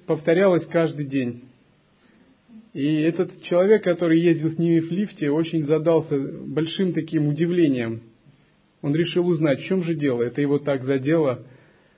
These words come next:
И он тогда подкараулил второго психотерапевта и начал спрашивать: «Что происходит? Это что, игра какая-то у вас?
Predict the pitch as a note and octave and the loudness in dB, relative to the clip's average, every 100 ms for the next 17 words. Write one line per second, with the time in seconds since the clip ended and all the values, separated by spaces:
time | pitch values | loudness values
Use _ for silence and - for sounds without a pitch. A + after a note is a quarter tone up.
0 | _ _ _ _ D#3 F3 F3 E3 D#3 E3 | _ _ _ _ 0 2 2 0 4 4
1 | D#3 D#3+ D#3+ - E3 E3+ G3+ G3 E3 - | 4 0 -6 -2 2 4 4 4 2 2
2 | E3+ F#3+ E3 - D#3+ D#3 D#3 D#3 D3+ G3 | 2 4 2 -2 -4 -2 -2 -4 2 0
3 | G3 D#3 D#3+ D#3+ D#3+ D3+ C#3+ A#2+ A#2 A2+ | 2 0 2 0 -4 -4 -2 -2 -4 -8
4 | - G3+ F#3+ F3+ F3 C#3 A2 A2+ B2 D#3 | 0 0 2 -2 -2 -4 -4 -8 -8 -8
5 | - C3+ C3 C3+ D#3 E3 D3+ D3+ C#3 C3 | -8 -6 -4 -2 -2 -2 -6 -2 -2 -4
6 | B2+ B2 B2 | -6 -6 -8